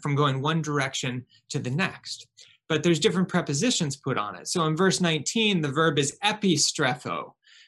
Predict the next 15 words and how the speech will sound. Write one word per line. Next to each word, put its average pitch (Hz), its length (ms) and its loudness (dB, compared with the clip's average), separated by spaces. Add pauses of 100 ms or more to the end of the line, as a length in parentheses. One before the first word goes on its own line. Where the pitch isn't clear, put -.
(120)
which 170 240 2
means 165 400 2 (280)
to 151 120 0
turn 175 640 2 (200)
toward 190 880 4 (380)
someone 120 760 -2 (100)
or 120 160 -8
something. - 680 -10 (1500)
In, - 120 -2
in 175 200 2
verse 180 220 6
twenty-six, 196 680 2
the 175 120 0
verb 160 300 2
is 143 120 0